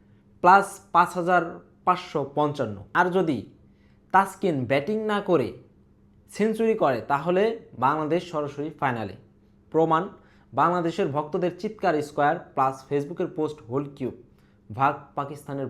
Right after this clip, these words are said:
ভাগ্য। তাহলে আমরা কি বুঝলাম এখানে? আমরা যদি আরেকটু সহজ করে বলি, তাহলে হচ্ছে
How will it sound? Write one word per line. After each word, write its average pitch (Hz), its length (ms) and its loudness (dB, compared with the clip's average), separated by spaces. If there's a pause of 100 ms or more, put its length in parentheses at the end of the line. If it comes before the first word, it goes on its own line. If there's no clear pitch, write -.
(160)
ভাগ্য। 113 260 -6 (1400)
তাহলে 185 280 4
আমরা 196 200 4
কি 185 160 -4
বুঝলাম 190 300 4
এখানে? 190 220 -2
আমরা 170 200 4
যদি 165 160 -2
আরেকটু 170 220 0 (100)
সহজ 147 180 0 (100)
করে 175 180 4
বলি, 143 120 0 (100)
তাহলে 151 240 -2
হচ্ছে 147 240 -4